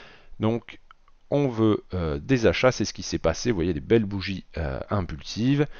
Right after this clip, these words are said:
qu'il va falloir, euh, rebalancer probablement. La target algorithmique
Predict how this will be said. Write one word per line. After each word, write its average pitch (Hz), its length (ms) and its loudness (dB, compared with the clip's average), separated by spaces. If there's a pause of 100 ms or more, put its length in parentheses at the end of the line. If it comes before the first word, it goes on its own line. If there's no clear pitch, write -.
(220)
qu'il 107 140 0
va 107 80 6
falloir, 90 640 4
euh, 65 180 -6
rebalancer 95 680 4
probablement. 78 560 -2
La 107 100 6
target 104 420 2
algorithmique 85 800 -4